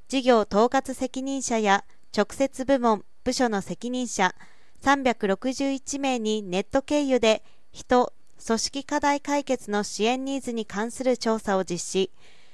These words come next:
その結果を五月二十七日に公表しました。エイチアールスタッフ、部門からの積極的な関与、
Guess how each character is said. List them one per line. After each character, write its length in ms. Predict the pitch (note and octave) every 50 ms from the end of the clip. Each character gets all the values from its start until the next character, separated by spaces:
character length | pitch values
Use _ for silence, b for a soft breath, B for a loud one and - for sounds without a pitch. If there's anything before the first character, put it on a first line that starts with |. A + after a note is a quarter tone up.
| b b -
そ 140 | - - A3+
の 120 | B3 B3+
結 220 | - B3+ B3 - -
果 220 | - A#3+ A#3+ A#3
を 60 | A#3
五 120 | A3 B3 C4+
月 280 | C#4+ C#4+ - - A3+
二 140 | A3 B3 C4+
十 220 | A#3 B3 A#3+ A3+
七 240 | G3+ G3 G3+ A3+ C4+
日 260 | C#4+ D4 C4+ - -
に 200 | A#3 A3+ A3 - -
公 140 | - - F#3+
表 260 | G#3+ G#3+ - A3 A3
し 160 | A3+ - -
ま 140 | G3+ G#3 G#3+
し 80 | - -
た。 200 | - F3+ F#3 - - - - - - - - - - - - - - - - - - - - - -
エ 120 | A3 A#3+
イ 60 | B3+ B3+
チ 180 | - - C4
ア 80 | B3+ B3+
ー 60 | C4
ル 120 | B3+ B3+
ス 60 | B3 -
タ 140 | - B3
ッ 20 | B3
フ、 340 | - - G#3 G3+ G3 - - - -
部 120 | - F#3+
門 220 | F#3 A#3 B3+ C4 B3
か 120 | - B3+
ら 120 | B3+ C4 B3+
の 160 | A3 G3+ G3+
積 260 | - - F#3+ F3+ -
極 200 | - C4+ - -
的 240 | - C4+ - - B3+
な 100 | C4 B3+
関 280 | - - C4 C4 B3 A3+
与、 200 | G#3 G3+ -